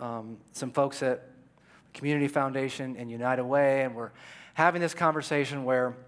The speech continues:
someone else, an influential political person in our city, we're talking about poverty and was like, you know, look,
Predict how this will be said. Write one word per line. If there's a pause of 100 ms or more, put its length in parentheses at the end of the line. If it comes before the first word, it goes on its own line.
(720)
someone
else,
an
influential
political
person
in
our
city, (800)
we're
talking
about
poverty
and
was
like, (840)
you
know,
look,